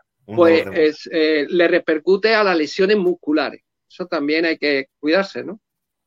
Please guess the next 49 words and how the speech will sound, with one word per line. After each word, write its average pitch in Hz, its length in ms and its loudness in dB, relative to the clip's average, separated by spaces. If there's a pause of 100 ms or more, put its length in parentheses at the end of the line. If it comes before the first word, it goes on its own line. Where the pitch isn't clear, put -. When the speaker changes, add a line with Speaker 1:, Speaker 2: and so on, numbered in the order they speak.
(140)
Speaker 1:
Sí, - 180 -20
pero, 87 240 -12
hombre, 92 280 -12
yo 87 160 -14
creo 101 180 -2
que 104 80 -2
ese 101 160 -4
estará 107 320 -4
más 101 120 -6
que 101 120 -14
cuidado, 95 260 -6
más 92 120 -10
que 110 80 -14
nada 104 160 -8
porque 101 240 -10
la 95 60 -10
Speaker 2:
Sí, 180 80 6
Speaker 1:
mitad 196 140 4
Speaker 2:
no, 202 100 4
Speaker 1:
tiene 127 180 0
los - 140 -4
Speaker 2:
te - 80 -
Speaker 1:
dientes 151 140 0
Speaker 2:
hablo 190 140 2
Speaker 1:
hechos 208 80 2
de 208 40 2
Speaker 2:
yo 208 80 2
de 220 120 0
Speaker 1:
porcelana. 196 220 2
Speaker 2:
que 175 180 2
es 196 140 -4
una 220 240 -4
cosa 220 380 -2
que, 180 260 -2 (520)
que 160 280 2
hay 190 160 0
que, 208 300 4
que 165 120 -2
lo, 165 100 0
se 160 200 -4
enseña 214 420 -2
en 208 60 0
los 175 120 2
equipos 214 520 -4 (100)
desde 190 280 2
pequeño 156 440 -2
del 131 140 -4
fútbol 156 340 -2
base, 117 280 -10